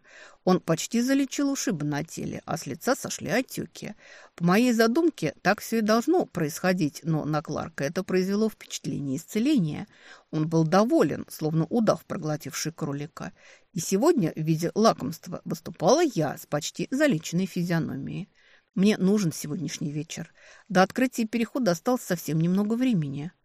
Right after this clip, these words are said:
«Ты сегодня выглядишь гораздо лучше», сообщил Кларк, решивший вновь начать за мной ухаживать. «Но не настолько, чтобы заняться любовью»,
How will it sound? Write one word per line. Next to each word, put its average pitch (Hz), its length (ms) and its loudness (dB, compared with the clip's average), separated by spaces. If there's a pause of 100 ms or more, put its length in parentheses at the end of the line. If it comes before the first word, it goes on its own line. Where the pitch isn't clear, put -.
(500)
«Ты 156 260 4
сегодня 151 440 2
выглядишь 151 460 0
гораздо 180 460 8
лучше», 220 480 0 (340)
сообщил - 640 0
Кларк, 160 420 0 (300)
решивший 165 640 0
вновь 190 420 0
начать 151 360 -2
за 143 120 -2
мной 135 200 -2
ухаживать. 131 800 -6 (680)
«Но 370 140 6
не 330 100 8
настолько, 214 460 4
чтобы 175 300 0
заняться 190 440 4
любовью», 208 640 2